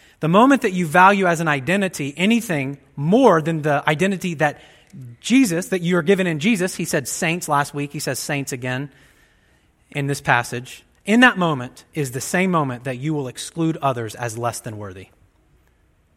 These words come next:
In that exact moment that you have made two groups or three groups, you view others not in your group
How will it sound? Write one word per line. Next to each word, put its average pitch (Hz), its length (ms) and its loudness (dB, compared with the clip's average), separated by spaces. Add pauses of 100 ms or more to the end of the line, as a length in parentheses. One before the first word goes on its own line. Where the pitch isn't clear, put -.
(400)
In 202 140 4
that 180 160 6
exact 175 440 4
moment 185 540 0 (720)
that 165 160 0
you 190 160 4
have 160 180 2
made 196 600 4
two 247 320 4
groups 190 520 2
or 156 180 2
three 214 340 2
groups, 170 480 -4 (1700)
you 156 520 -2 (520)
view 143 240 -2
others 131 440 -2 (460)
not 160 280 4
in 165 100 -2
your 151 80 -2
group 127 260 -8